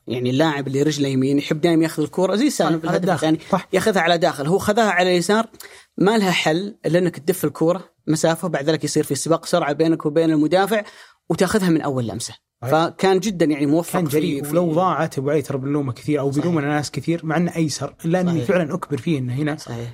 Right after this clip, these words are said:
Speaker 2: كان جريء جدًا، كان سريع، أخذ القرار، ما تردد أبدًا. يعني إحنا عندنا كورتين سددناها على المرمى كلها سجلت أهداف، فهو لو تردد هنا
Speaker 1: صحيح.
Speaker 2: وفضل إنه يظهر بالصورة الأفضل عشان
Speaker 1: مم.
Speaker 2: ياخذها باليمين
Speaker 1: مم.
Speaker 2: ويحطها في البعيدة،
Speaker 1: مم.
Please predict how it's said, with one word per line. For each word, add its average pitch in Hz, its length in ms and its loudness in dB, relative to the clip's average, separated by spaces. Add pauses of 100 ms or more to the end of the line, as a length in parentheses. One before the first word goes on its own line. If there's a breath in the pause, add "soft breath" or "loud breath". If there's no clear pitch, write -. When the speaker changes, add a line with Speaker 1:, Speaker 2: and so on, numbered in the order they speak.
Speaker 2:
كان 175 180 2
جريء 170 280 0
جدًا، 143 440 -4
كان 147 160 -2
سريع، 151 360 -2 (440 loud breath)
أخذ 160 200 0
القرار، 151 340 -2
ما 160 160 0
تردد 147 540 -4
أبدًا. 127 200 -2
يعني 120 320 -4 (280 loud breath)
إحنا 156 160 -2
عندنا 160 220 0
كورتين 151 320 -4
سددناها 139 420 -2
على 131 100 -2
المرمى 151 320 -2 (120)
كلها 127 180 -2
سجلت 123 300 -8
أهداف، 120 420 -8
فهو 185 260 2
لو 175 120 0
تردد 170 320 -2
هنا 165 380 -2 (480 soft breath)
Speaker 1:
صحيح. 135 140 -8
Speaker 2:
وفضل 156 500 0
إنه 147 140 -2
يظهر 143 340 -2
بالصورة 139 420 -4
الأفضل 135 340 -4
عشان 123 140 -6
Speaker 1:
مم. 143 80 -4
Speaker 2:
ياخذها 135 220 -6
باليمين 135 320 -2
Speaker 1:
مم. 123 60 -2
Speaker 2:
ويحطها 123 260 -2
في 127 60 -4
البعيدة، 156 440 -2 (160 loud breath)
Speaker 1:
مم. 123 200 -6